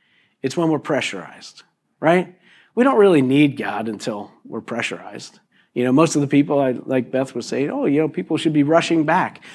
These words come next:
The reason they're not rushing back is the pressure valve has been released, and they're like, "Okay, I'm safe. I'm not gonna die of coronavirus." Well, great. I'm good. I'm g-, <laughs> you know, I'm, I'm glad. But you still have a big problem in your life.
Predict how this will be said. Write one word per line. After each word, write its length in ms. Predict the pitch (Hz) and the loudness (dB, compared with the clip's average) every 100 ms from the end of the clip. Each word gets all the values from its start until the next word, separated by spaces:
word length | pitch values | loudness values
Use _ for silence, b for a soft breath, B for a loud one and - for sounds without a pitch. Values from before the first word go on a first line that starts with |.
| B | B
The 80 | 180 | 2
reason 220 | 208 202 | 4 6
they're 100 | 190 | 6
not 220 | 185 156 | 4 2
rushing 340 | 185 233 233 170 | 2 0 0 2
back 240 | 160 151 | 2 2
is 140 | 151 | -2
the 80 | 156 | -4
pressure 520 | - 247 294 196 139 - | -4 -2 0 2 0 -2
valve 300 | 120 127 127 | -4 -4 -4
has 140 | 135 | -4
been 180 | 123 135 | -4 -6
released, 640 | 113 110 107 151 - - - B B | -6 -6 -4 -4 -4 -12 -20 B B
and 80 | 143 | -2
they're 120 | 156 | 2
like, 240 | 151 147 208 | 2 2 2
"Okay, 280 | 196 214 170 | 2 4 2
I'm 140 | 147 | 0
safe. 300 | - 190 156 | 0 0 2
I'm 100 | 139 | 0
not 140 | 147 | -2
gonna 160 | 143 147 | -2 -4
die 300 | 139 135 123 | -2 0 -2
of 100 | 117 | -4
coronavirus." 800 | 123 127 131 113 107 - - - _ B B B B | -8 -8 -6 -8 -10 -14 -18 -20 _ B B B B
Well, 160 | 131 139 | 0 2
great. 600 | 151 196 247 - - - - | 2 2 4 2 0 -16 -10
I'm 140 | 135 | -8
good. 260 | 143 214 - | -4 -4 -4
I'm 220 | 143 175 | -2 -4
g-, 80 | 190 - | -4 -8
<laughs> 120 | - | -2
you 120 | 190 151 | 2 4
know, 200 | 143 143 | 2 0
I'm, 220 | 147 151 | 0 -2
I'm 160 | 143 143 | -2 -2
glad. 380 | 147 175 139 - B B - | 0 2 0 -4 B B 4
But 60 | |
you 120 | 147 | 4
still 240 | 170 - 277 | 4 2 2
have 140 | 202 | 2
a 60 | 131 | 2
big 240 | 185 185 | 2 2
problem 320 | 151 147 139 | 2 0 0
in 40 | 92 | -6
your 180 | 82 - | -12 -16
life. 340 | - - - | -18 -20 -20